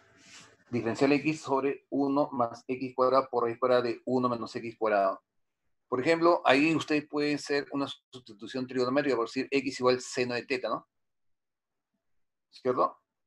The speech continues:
Entonces usted podría hacer ahí x igual seno de teta. ¿De acuerdo?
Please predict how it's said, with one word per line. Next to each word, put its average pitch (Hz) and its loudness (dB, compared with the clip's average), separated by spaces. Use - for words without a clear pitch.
Entonces 127 -2
usted 135 -4
podría 131 2
hacer 131 0
ahí 135 0
x 127 -8
igual 131 0
seno 131 -2
de 117 -2
teta. - -6
¿De - -8
acuerdo? 180 0